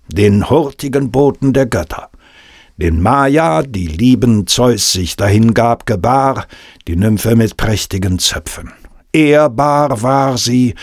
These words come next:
und Miet der seligen Göttergesellschaft, wohnte in schattiger Grotte, wo oftmals Zeus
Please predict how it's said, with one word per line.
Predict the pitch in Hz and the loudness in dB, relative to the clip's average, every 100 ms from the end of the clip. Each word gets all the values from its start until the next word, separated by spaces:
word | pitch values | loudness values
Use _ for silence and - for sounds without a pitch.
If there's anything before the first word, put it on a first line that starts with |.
| - | -12
und | - 123 107 | -2 0 2
Miet | 127 147 131 - - - - - _ _ - | 2 2 2 -4 -12 -14 -20 -20 _ _ -2
der | 117 | 0
seligen | 110 143 135 117 120 | 2 2 2 2 2
Göttergesellschaft, | 131 120 127 123 120 113 117 110 117 98 - - - - | 2 2 0 2 0 2 2 2 0 -2 -6 -14 -16 -6
wohnte | 90 101 123 127 117 123 | 0 4 4 2 0 -4
in | 107 107 | -6 -4
schattiger | - 117 - 107 117 | -2 -2 -2 0 0
Grotte, | 98 107 107 120 - - - - _ | 0 -2 0 -2 -4 -10 -20 -20 _
wo | - 101 110 113 113 | -2 0 2 2 2
oftmals | 156 160 - 107 139 139 127 101 80 - - | 0 -2 -4 0 2 2 2 0 -4 -6 -4
Zeus | - 117 123 85 - | 0 2 2 -2 -4